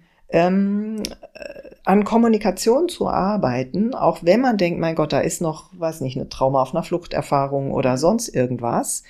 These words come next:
Ähm, da sind noch irgendwelche Geschichten, da bin ich doch gar nicht Experte, aber wenn wir an Kommunikation arbeiten, dann schaffen wir eine Basis dafür,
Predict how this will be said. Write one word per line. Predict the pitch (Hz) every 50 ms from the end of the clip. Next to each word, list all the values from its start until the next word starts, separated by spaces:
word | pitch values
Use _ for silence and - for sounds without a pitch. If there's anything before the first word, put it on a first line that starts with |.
| - - - - - - - _ -
Ähm, | - 156 156 165 170 170 170 175 175 175 175 - _
da | - 147 151
sind | 160 160 185
noch | 190 190
irgendwelche | 170 - 165 170 165 156 160 139
Geschichten, | 143 127 - - 170 - - -
da | 143 120
bin | 120 123 120
ich | 113 -
doch | - 98 - _
gar | - 95 104
nicht | 104 110 - -
Experte, | - - - - - 151 196 247 - -
aber | 156 147 131
wenn | 135 139 135
wir | 127 -
an | - 135
Kommunikation | - - 143 135 131 131 131 - - - - - 185 247 330
arbeiten, | 320 233 165 147 135 - 113 - - 143 135 - - - - - - - -
dann | - 143 143
schaffen | - - 190 233 254 - 226
wir | 196 180
eine | 165 139
Basis | - - - - 202 226 - 208 196 -
dafür, | - - 175 - - - 175 165 160 165 165 170 -